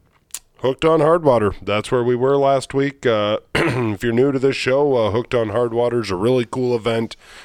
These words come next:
uh, put on by our good friend, uh, Craigie X L Oiler out of, uh, Rapid City, South Dakota. Uh, pairs sixty pro ice fishermen with, uh, sixty boys,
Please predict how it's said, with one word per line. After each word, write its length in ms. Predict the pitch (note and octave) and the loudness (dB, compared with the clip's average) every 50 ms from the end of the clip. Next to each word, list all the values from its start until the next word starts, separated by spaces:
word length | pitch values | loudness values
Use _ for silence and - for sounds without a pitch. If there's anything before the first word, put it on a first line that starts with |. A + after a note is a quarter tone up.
| - _ _ | -20 _ _
uh, 300 | - F#2 F#2 F#2 F#2 F#2+ | -2 -2 0 0 0 -2
put 280 | F#2 - - D3 D#3 D#3 | -2 -2 0 2 4 4
on 260 | D#3 D3+ D3+ D3 C#3 | 4 4 2 2 0
by 180 | B2+ A#2+ A2+ A2+ | 0 0 0 2
our 280 | A#2+ C#3+ D3+ D3 D3 | 2 4 4 4 2
good 460 | C#3 - - C3+ C#3 C#3+ C3+ B2 G#2+ - - | 0 -2 0 2 2 2 2 0 -4 -4 0
friend, 440 | C#3 C3+ C3 C3 C3+ C#3 C3 A#2+ B2 | 0 2 2 2 2 0 0 0 -2
uh, 320 | A#2 A2+ A2 G#2 G2+ F#2+ - - - - - - - _ | -2 0 0 -2 -4 -4 -8 -12 -20 -20 -20 -20 -20 _
Craigie 540 | - - D3 C#3+ C#3 C3 C#3 D3 C#3+ - - | 0 2 2 2 2 -2 -4 -4 -4 -2 -2
X 320 | C3+ C#3 - - - - | -2 -2 -2 -4 -4 -2
L 140 | C#3 B2+ B2+ C3 | 0 0 0 0
Oiler 680 | B2+ - A#2+ B2+ B2 C3 C3 B2 B2+ B2+ B2 B2 A#2+ - - | 0 0 0 0 0 0 0 0 -2 -2 -2 -4 -6 -6 -4
out 180 | G#2+ G#2 G2+ G#2+ | -4 -4 -4 -4
of, 220 | G#2 G2 F#2+ G#2 | -6 -6 -6 -4
uh, 160 | G#2 G2 F#2+ | -4 -2 -2
Rapid 400 | F#2+ G#2+ A#2 A2 G#2 - A2 - | -2 -4 -4 -4 -4 -6 -10 -8
City, 240 | - A#2 G#2+ G#2 G2 | -6 -6 -6 -6 -6
South 260 | - - A#2 A2 G#2+ - | -6 -4 -4 -4 -6 -8
Dakota. 420 | - - A#2+ A2+ A2 A2 G#2 - _ - - - - - _ _ _ | -10 -6 -4 -2 -2 -2 -4 -6 _ -20 -20 -20 -20 -20 _ _ _
Uh, 280 | - - E2 E2+ E2+ E2 | -6 -4 -2 -2 -4 -4
pairs 480 | - - - C3 B2 B2 B2 A#2 - | -4 -2 -2 0 0 0 0 -2 -2
sixty 480 | - - D#3 E3 - - - - D#3+ D3+ | -2 -2 -2 -2 -2 -6 -6 -6 -6 -4
pro 360 | - - - D#3 D3+ D3+ D3+ | -2 0 2 4 4 4 2
ice 320 | G#2 G#2+ C#3+ D3 C3+ - - | 2 2 0 -2 -2 -2 -2
fishermen 640 | - C#3+ C#3 - - D3 C#3 C#3 C#3 C#3+ C3+ C3 | -2 -2 -2 -2 -2 -2 0 0 0 0 0 -2
with, 320 | A#2+ B2 A#2 G#2+ - - - | 0 -2 -2 -2 -4 -4 -2
uh, 200 | A2 G#2+ G#2+ G#2 | -2 -2 -2 -2
sixty 440 | - - C#3 - - - - C#3+ C3+ | -2 -4 -4 -6 -6 -8 -8 -8 -6
boys, 540 | A2+ A2 A#2+ B2 B2+ B2+ B2+ A#2 - - | -4 -2 0 0 2 0 0 -2 -6 -10